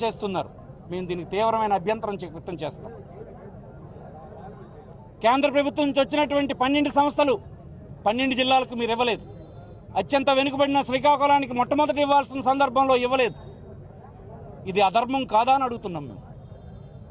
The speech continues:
వెనుకబడిన ప్రాతిపదికన కేంద్ర ప్రభుత్వం రాష్ట్రానికి ఇచ్చినటువంటి సంస్థలు వెనుకబడిన జిల్లాల నుంచి ప్రారంభించాల్సి వస్తే ఈవేళ ఈ జిల్లాకు దిక్కు లేదు. మా జిల్లా ప్రతినిధులు నోరు లేని మోగవాళ్ళు గనక ఇలా జరిగిందని మేమందరం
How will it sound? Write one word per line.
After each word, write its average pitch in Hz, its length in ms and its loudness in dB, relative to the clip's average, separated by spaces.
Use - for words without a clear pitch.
వెనుకబడిన 285 500 2
ప్రాతిపదికన 294 640 2
కేంద్ర 277 340 4
ప్రభుత్వం 285 480 2
రాష్ట్రానికి 277 500 4
ఇచ్చినటువంటి 277 480 0
సంస్థలు 294 460 4
వెనుకబడిన 294 460 2
జిల్లాల 302 340 6
నుంచి 311 240 0
ప్రారంభించాల్సి 277 720 2
వస్తే 269 420 2
ఈవేళ 233 260 2
ఈ 226 60 -2
జిల్లాకు 220 340 2
దిక్కు 214 240 -6
లేదు. 214 220 2
మా 190 120 4
జిల్లా 214 260 4
ప్రతినిధులు 226 640 0
నోరు 220 200 2
లేని 226 220 2
మోగవాళ్ళు 220 480 4
గనక 208 520 2
ఇలా 190 160 4
జరిగిందని 196 520 0
మేమందరం 180 600 -2